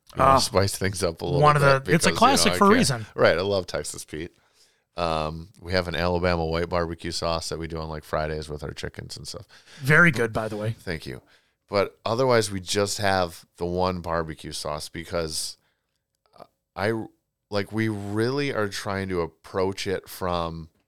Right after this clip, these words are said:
Speaker 1: one day it clicked to me. I started reading, like, a bunch of French cookbooks, and it dawned on me that really barbecue is, you know, it's,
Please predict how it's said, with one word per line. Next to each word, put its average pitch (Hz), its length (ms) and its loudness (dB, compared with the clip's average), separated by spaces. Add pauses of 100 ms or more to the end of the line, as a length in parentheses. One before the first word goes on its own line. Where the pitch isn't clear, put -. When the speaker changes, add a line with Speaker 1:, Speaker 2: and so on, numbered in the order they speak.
(120)
Speaker 1:
one 120 260 -6
day 170 160 -2
it - 160 -4
clicked - 320 -6
to 110 60 -12
me. 110 200 -6
I 104 120 2
started 135 400 -2
reading, 90 380 -4
like, 82 200 -8
a 80 40 -10
bunch 80 240 -10
of 73 120 -12
French 85 340 -8
cookbooks, - 560 -8 (560)
and 110 100 -6
it 104 200 -4
dawned 127 320 0
on 87 100 0
me 87 120 -4
that 85 140 -2
really 92 300 0
barbecue 82 560 -4
is, - 400 -10 (1500)
you 95 60 -12
know, 82 180 -10 (200)
it's, - 280 -6